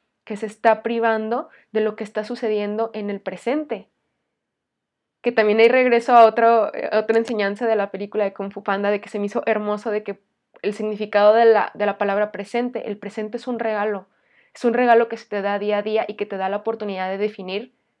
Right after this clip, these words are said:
tu futuro. Entonces, imagínense este mensaje tan fuerte que se me hizo de que sí es cierto, o sea, si uno se priva, si uno está viviendo con miedo todo el tiempo, va a llegar un momento en el que,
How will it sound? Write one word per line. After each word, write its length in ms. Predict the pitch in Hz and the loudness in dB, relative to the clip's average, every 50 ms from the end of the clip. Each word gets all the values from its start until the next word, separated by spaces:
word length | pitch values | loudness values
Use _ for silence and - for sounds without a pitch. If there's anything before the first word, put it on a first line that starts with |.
| _ _ _ | _ _ _
tu 100 | - 240 | -8 -8
futuro. 500 | - - 180 - 214 208 202 180 185 202 _ _ _ _ _ _ _ _ _ _ _ _ _ _ _ _ _ _ _ _ _ - | -8 -8 -10 -6 -4 -4 -4 -6 -8 -16 _ _ _ _ _ _ _ _ _ _ _ _ _ _ _ _ _ _ _ _ _ -6
Entonces, 160 | 247 214 233 | -6 -4 -2
imagínense 800 | 285 269 254 233 226 - - 294 302 302 330 349 349 - - 349 415 622 - _ _ _ _ _ _ _ _ _ _ _ | -2 -2 -2 -4 -4 -4 -2 0 0 0 0 -2 -6 -6 -8 -6 -6 -8 -12 _ _ _ _ _ _ _ _ _ _ _
este 280 | - 240 240 - - 285 | -2 -2 -2 0 -4 -4
mensaje 440 | 294 277 240 220 - 233 233 254 254 | -4 -2 -4 -2 -2 -2 0 0 -2
tan 260 | 254 254 233 208 208 | -2 -2 -4 -4 -6
fuerte 540 | - - 226 214 214 214 214 254 269 285 277 | -6 0 4 4 4 4 2 -4 -6 -6 -6
que 100 | 233 220 | -10 -10
se 140 | - 202 196 | -10 -10 -10
me 100 | 190 190 | -8 -10
hizo 320 | 196 - 233 220 - - _ _ _ _ _ _ _ _ _ - | -10 -8 -8 -8 -8 -10 _ _ _ _ _ _ _ _ _ -4
de 140 | - 214 214 | -4 -4 -2
que 100 | 220 208 | -2 -6
sí 140 | 214 240 226 | -4 -4 -4
es 80 | 214 | -4
cierto, 300 | - 254 311 320 - 240 | 0 -2 -2 0 -2 -8
o 40 | 226 | -6
sea, 140 | - 220 214 | -6 -8 -10
si 140 | 214 - 240 | -6 -8 -6
uno 160 | 240 262 269 | -6 -6 -10
se 180 | - - 247 | -8 -8 -10
priva, 320 | 254 - 247 247 240 226 226 | -8 -6 -4 -2 -2 -4 -4
si 100 | - 247 | -6 -8
uno 120 | 240 240 | -10 -10
está 160 | 240 - 240 | -10 -8 -10
viviendo 400 | 240 233 226 240 233 233 240 233 | -8 -6 -6 -6 -6 -6 -8 -8
con 200 | - 208 196 196 | -8 -12 -10 -8
miedo 380 | 202 208 208 202 202 190 190 185 | -6 -4 -4 -4 -4 -6 -8 -8
todo 200 | - 196 190 196 | -10 -10 -8 -8
el 140 | 196 185 180 | -8 -10 -8
tiempo, 520 | - 220 220 214 202 202 185 185 220 240 _ _ _ _ _ _ _ _ _ _ _ _ 202 | -6 -6 -6 -6 -6 -10 -12 -12 -12 -16 _ _ _ _ _ _ _ _ _ _ _ _ 0
va 80 | 208 208 | 0 2
a 20 | |
llegar 240 | 214 233 240 240 247 | 2 2 0 2 0
un 80 | 254 | 0
momento 300 | 247 240 240 233 220 220 | -2 -2 -2 -4 -4 -4
en 80 | 214 208 | -6 -6
el 140 | 202 202 202 | -6 -8 -6
que, 280 | - 208 190 - _ | -6 -8 -8 -8 _